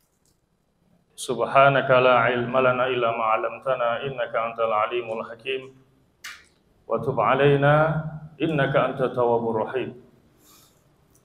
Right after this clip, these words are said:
Allahumma hab lana qawlan sadiqa wa amalan saliha wa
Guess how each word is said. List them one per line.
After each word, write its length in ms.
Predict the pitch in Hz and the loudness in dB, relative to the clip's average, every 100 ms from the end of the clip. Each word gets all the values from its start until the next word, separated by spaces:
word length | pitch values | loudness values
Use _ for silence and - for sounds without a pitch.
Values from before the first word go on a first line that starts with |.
| _ _ _ _ _ _ - | _ _ _ _ _ _ -6
Allahumma 480 | 117 139 143 143 | 4 6 6 4
hab 240 | 131 147 139 135 | 2 4 4 4
lana 320 | 139 135 127 | 4 2 4
qawlan 400 | 131 123 120 117 | 2 2 0 -4
sadiqa 480 | - 127 127 123 120 | -4 -4 -2 -2 0
wa 320 | 117 110 120 | 2 2 2
amalan 400 | 123 120 117 113 | -2 -4 -6 -8
saliha 960 | - 120 123 120 123 123 123 - - | -8 -6 -6 -8 -4 -4 -4 -6 -14
wa 80 | 113 | -12